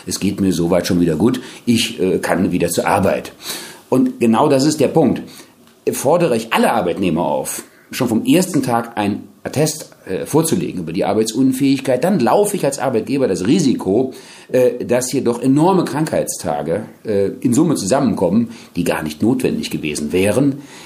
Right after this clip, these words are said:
wenn ich mich etwas stärker fokussiert hätte auf die, von denen ich annehme, dass sie das Instrument der Entgeltfortzahlung im Krankheitsfall missbrauchen. Und das ist tatsächlich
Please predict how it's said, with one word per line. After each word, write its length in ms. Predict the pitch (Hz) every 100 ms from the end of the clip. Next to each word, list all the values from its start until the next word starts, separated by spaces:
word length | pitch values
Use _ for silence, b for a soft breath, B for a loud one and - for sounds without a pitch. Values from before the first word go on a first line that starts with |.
| B
wenn 360 | 92 120 123
ich 300 | - 131 127
mich 320 | 135 127 - -
etwas 320 | 143 170 165
stärker 320 | - 110 135
fokussiert 580 | 131 117 101 - 104 80
hätte 300 | 113 170 175 B B
auf 340 | - 104 98 -
die, 380 | 101 98 113 160
von 260 | 143 110
denen 280 | 95 110 131
ich 220 | 87 -
annehme, 540 | 104 123 131 135 139 131 B B B
dass 160 | 120 113
sie 60 |
das 120 | 113 -
Instrument 560 | 117 - 95 98 127
der 120 | -
Entgeltfortzahlung 920 | 107 113 101 - - 95 95 107 92
im 60 | 87
Krankheitsfall 580 | 82 92 92 - 90 80
missbrauchen. 680 | 90 - - 101 113 120 - - B B B
Und 300 | - 85 -
das 220 | 135 226
ist 240 | 240 226 -
tatsächlich 680 | 123 120 170 202 175 160